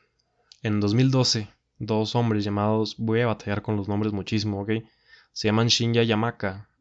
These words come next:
Yamanaka, Shinya Yamanaka y John B. Gordon, con U al parecer,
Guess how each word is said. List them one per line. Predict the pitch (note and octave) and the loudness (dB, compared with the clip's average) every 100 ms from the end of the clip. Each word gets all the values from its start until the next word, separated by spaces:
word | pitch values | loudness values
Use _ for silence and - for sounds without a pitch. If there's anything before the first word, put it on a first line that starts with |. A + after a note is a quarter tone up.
| _ _ - | _ _ -6
Yamanaka, | G#2 G2+ G2 A2+ A2+ G#2+ G2 - _ _ _ _ _ | -4 -2 -4 -4 -6 -10 -14 -16 _ _ _ _ _
Shinya | - - A#2+ A#2+ C3 D3 _ _ _ _ - | -6 -2 0 0 -2 -4 _ _ _ _ -6
Yamanaka | G#2 G2 G#2 G#2 - F2 _ _ _ _ _ _ | -4 -2 0 -2 -6 -16 _ _ _ _ _ _
y | B2+ A#2 A2 A2 | -2 4 4 4
John | A2 A2 G#2+ | 2 4 2
B. | A2 G#2+ | 2 2
Gordon, | B2 A#2+ G#2 G#2 - _ _ _ _ - | 2 2 2 -2 -8 _ _ _ _ -10
con | G2+ G2 | -10 -4
U | A#2+ D3 | -2 -2
al | G#2 G#2+ | -2 -2
parecer, | G2+ G2+ - C#3 | -2 -2 -2 -4